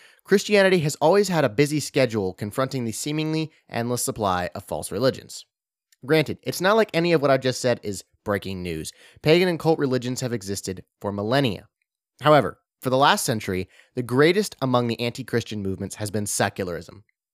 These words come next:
After having been a primary antagonist for so long, you would think that would have been met with a far more effective defense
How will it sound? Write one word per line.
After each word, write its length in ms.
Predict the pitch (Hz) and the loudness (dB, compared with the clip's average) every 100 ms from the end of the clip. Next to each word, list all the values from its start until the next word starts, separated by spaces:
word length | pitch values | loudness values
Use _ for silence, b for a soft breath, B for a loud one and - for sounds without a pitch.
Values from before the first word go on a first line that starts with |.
| _ _ b b b b b | _ _ b b b b b
After 180 | 143 175 | 0 4
having 240 | 185 196 | 4 4
been 160 | 185 175 | 4 4
a 60 | |
primary 420 | - 165 214 220 | 4 2 2 2
antagonist 640 | 165 160 151 147 123 110 - | 0 0 2 2 2 -4 -4
for 100 | 110 | -4
so 240 | - 131 | 0 2
long, 380 | 127 104 92 90 _ | 4 2 0 -6 _
you 140 | - 131 | -4 0
would 140 | 143 | 0
think 200 | 175 190 | 0 -2
that 120 | 175 | -2
would 140 | - 131 | 0 0
have 60 | |
been 180 | 135 123 | 0 0
met 220 | 117 113 - | 0 -2 -4
with 160 | 104 - | -8 -4
a 200 | 98 95 | -4 -4
far 340 | - _ 139 151 | -10 _ 4 6
more 200 | 139 98 | 4 0
effective 460 | - 120 117 113 | 0 -2 0 -4
defense 440 | 95 - 87 76 | -6 -6 -8 -8